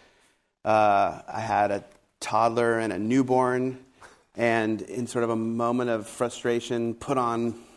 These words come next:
an episode of Mister Rogers' Neighborhood, and my toddler, like, turned to the television and started doing, like, windmills with Mister Rogers. <laughs> And I was like,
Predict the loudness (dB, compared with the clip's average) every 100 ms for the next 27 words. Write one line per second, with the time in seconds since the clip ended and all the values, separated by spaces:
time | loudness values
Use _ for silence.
0 | _ _ _ _ _ -8 -8 -8 -4 -2
1 | -2 -6 -4 -2 0 -2 -4 -6 -6 -4
2 | -4 -4 -4 -4 -4 0 2 2 0 -2
3 | -6 -20 -18 -12 -4 0 0 0 -4 -4
4 | -4 -2 -2 0 -4 -4 -6 -8 -14 _
5 | _ _ -16 -6 -2 0 0 0 -2 0
6 | -2 -4 -8 -10 -12 -14 0 2 4 4
7 | 2 0 -2 -4 -4 -4 -2 0 0 0
8 | 0 0 -4 -6 -6 -6 -4 -4 -4 -4
9 | -6 -6 -2 2 4 2 0 0 2 2
10 | 2 0 -2 -6 -6 -6 -8